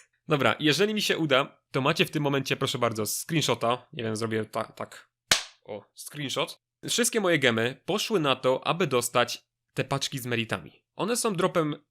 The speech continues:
najczęstszym, zielonym. Dropnąłem dwa razy niebieski drop, który jest znacznie rzadszy, ale nie dropnąłem ani razu meritów. Aż mi się gemy skończyły.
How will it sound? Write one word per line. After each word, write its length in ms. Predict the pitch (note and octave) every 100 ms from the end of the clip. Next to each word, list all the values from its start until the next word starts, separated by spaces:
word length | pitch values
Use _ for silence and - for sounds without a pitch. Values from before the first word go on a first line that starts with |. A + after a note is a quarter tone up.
| _
najczęstszym, 720 | E3 F3+ E3+ C3 - - B2+ B2+ B2+
zielonym. 480 | B2 C3+ G#2+ F#2 - _ -
Dropnąłem 400 | C3+ C#3+ D#3+ C#3+
dwa 320 | B2 C3+ A#3+
razy 440 | C4+ F#3 E3+ F3 -
niebieski 720 | C3+ D3 D3+ D#3+ F#3+ - C3+
drop, 320 | A#2 G#2+ A#2+ - -
który 240 | C3 C3
jest 140 | B2
znacznie 340 | A#2+ E3+ - C#3+
rzadszy, 480 | C#3+ D#3+ - G#2+ D3 _ _ _ _ _ _
ale 160 | C3+ C#3
nie 100 | C#3+
dropnąłem 360 | B2+ - F#3
ani 180 | C3 C#3
razu 180 | C3 C3
meritów. 480 | C3 A2+ - - _ _ _ _ _ _
Aż 140 | C3+
mi 80 | E3
się 100 | D#3+
gemy 240 | D3 A#2+ A#2
skończyły. 480 | A2 G#2+ G#2 -